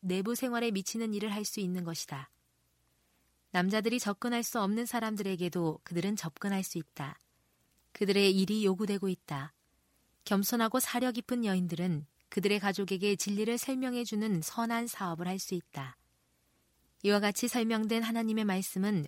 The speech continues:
발효작용을 일으켜서 그 가마를 통하여 온 가족이 회개하게 될 것이다. 하나님을 위해 일하는 모든 자들은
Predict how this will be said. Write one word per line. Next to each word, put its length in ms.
발효작용을 720
일으켜서 580
그 160
가마를 420
통하여 540
온 340
가족이 640
회개하게 440
될 120
것이다. 560
하나님을 560
위해 120
일하는 280
모든 320
자들은 520